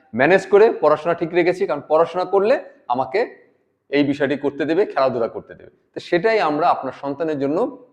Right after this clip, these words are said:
কাজে লাগাতে চাচ্ছি। আমরা নিশ্চিত এই বিষয়টা আপনার সন্তানকে পড়াশোনার প্রতি আরো বেশি আগ্রহী করে তুলবে।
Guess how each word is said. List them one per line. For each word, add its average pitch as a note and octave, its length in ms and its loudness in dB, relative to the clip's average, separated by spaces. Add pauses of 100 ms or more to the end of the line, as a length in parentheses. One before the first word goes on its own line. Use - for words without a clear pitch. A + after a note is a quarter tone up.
(120)
কাজে A#2+ 180 2
লাগাতে G2+ 300 -2
চাচ্ছি। A#2 320 -4 (460)
আমরা B2 560 4
নিশ্চিত A#3 400 0 (180)
এই E3+ 180 6
বিষয়টা E3 440 2
আপনার C#3+ 320 -2 (300)
সন্তানকে E3+ 500 2 (300)
পড়াশোনার D3 400 4
প্রতি D#3 260 -2 (220)
আরো C#3+ 240 6 (200)
বেশি A#2+ 260 0
আগ্রহী G#2+ 320 0
করে F2+ 180 -8
তুলবে। D2+ 280 -18